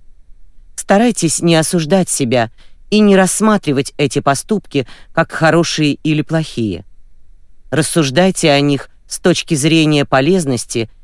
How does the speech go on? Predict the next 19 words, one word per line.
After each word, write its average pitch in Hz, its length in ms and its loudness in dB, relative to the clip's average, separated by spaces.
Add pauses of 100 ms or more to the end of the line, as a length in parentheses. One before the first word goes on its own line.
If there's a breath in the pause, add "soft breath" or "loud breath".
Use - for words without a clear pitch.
(160)
или 214 220 2
неполезности. 107 1080 -2 (840)
Ваш 160 380 0
единственный 143 800 0
шанс 175 480 -2 (240 soft breath)
изменить 156 560 0
будущие 139 580 -2
поступки - 720 -4
и 143 140 0
результаты — 135 720 -2 (400)
присмотреться 147 800 -2
к - 100 -20
прежним. 98 540 -6 (1200)
Давайте 160 500 2
начнем 139 560 0 (140)
с - 140 -6
рассмотрения 151 760 2
некоторых 135 580 0
записей 165 680 0